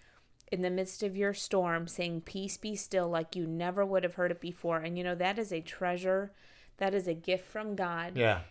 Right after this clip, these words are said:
Speaker 1: To be able to, to know that you have a Savior who is right there with you, who is there crying. You know, Jesus
Speaker 2: Mm.
Speaker 1: wept.
Speaker 2: Yeah.
Speaker 1: And, and that came out that we were laughing about a story of Joseph from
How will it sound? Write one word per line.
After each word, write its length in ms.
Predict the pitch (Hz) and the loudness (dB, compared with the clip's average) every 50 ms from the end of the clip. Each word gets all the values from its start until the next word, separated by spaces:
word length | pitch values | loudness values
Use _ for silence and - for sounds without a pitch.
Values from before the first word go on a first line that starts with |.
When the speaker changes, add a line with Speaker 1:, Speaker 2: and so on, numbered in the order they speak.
| - - - | -20 -16 -4
Speaker 1:
To 120 | - 220 | -4 -4
be 200 | 180 208 202 196 | -2 0 2 2
able 340 | 190 190 190 190 214 208 214 | 4 2 2 2 0 -2 -2
to, 560 | 208 - - - 214 202 196 190 185 185 - - | -4 -8 -6 -2 0 2 4 4 2 0 -2 -6
to 200 | - - - 196 | -10 -6 -4 -2
know 240 | 185 185 190 190 196 | 0 0 2 2 2
that 180 | 185 185 139 - | 0 -2 -4 -4
you 180 | 175 190 208 | -2 -2 -2
have 180 | 214 208 196 185 | 0 -2 -2 -2
a 60 | 175 | -2
Savior 540 | 165 - - 190 202 208 185 190 190 170 165 | -4 0 0 0 0 0 0 0 -2 -2 -2
who 180 | 170 175 180 | 0 0 0
is 160 | 175 165 160 151 | 0 0 -2 -4
right 340 | 151 151 160 175 214 226 | -2 2 2 2 2 0
there 160 | - - 247 240 | 0 0 0 0
with 300 | 214 214 190 196 - - | 0 0 -2 -2 -4 -4
you, 140 | 170 165 | -4 -4
who 180 | 165 - 185 180 | -2 -2 0 0
is 220 | 175 170 160 170 | 0 0 -2 0
there 200 | - 202 214 240 | 0 2 2 2
crying. 720 | 233 - - - - 190 190 196 214 214 185 151 156 165 | 0 -4 -8 0 0 2 2 2 -2 -4 -4 -4 -4 -4
You 80 | 170 170 | -2 -2
know, 60 | 170 175 | -2 -2
Jesus 480 | 165 - 247 254 - - - - - | 0 0 2 2 4 2 0 0 -2
Speaker 2:
Mm. 40 | - | 0
Speaker 1:
wept. 440 | 180 180 185 185 - - - - - - - - - - - - - - | 2 4 4 4 2 -2 -12 -14 -14 -14 -20 -20 -20 -18 -18 -18 -4 0
Speaker 2:
Yeah. 240 | 202 196 190 185 | 4 6 6 6
Speaker 1:
And, 140 | 185 180 180 | 6 4 4
and 240 | - - 196 185 190 | 2 2 2 2 2
that 240 | 196 196 233 254 - | 2 0 0 -2 -2
came 220 | - 262 240 226 | -4 -2 0 0
out 200 | 220 208 208 208 208 | 0 0 0 0 -2
that 120 | 208 208 | -2 -2
we 100 | 214 226 | -2 -2
were 140 | 214 208 202 | 0 2 4
laughing 380 | 202 196 196 196 190 - 196 | 6 6 6 4 4 0 -2
about 260 | 190 180 185 175 170 170 | 0 0 2 2 2 0
a 60 | 170 | -2
story 340 | 170 - - 185 180 180 175 | -4 -2 0 0 2 2 0
of 100 | 170 165 | -2 -2
Joseph 440 | 160 185 180 180 180 - 196 170 | 0 0 0 0 0 -4 -6 -6
from 340 | - - 175 165 165 170 170 | -4 -6 -4 -4 -4 -4 -8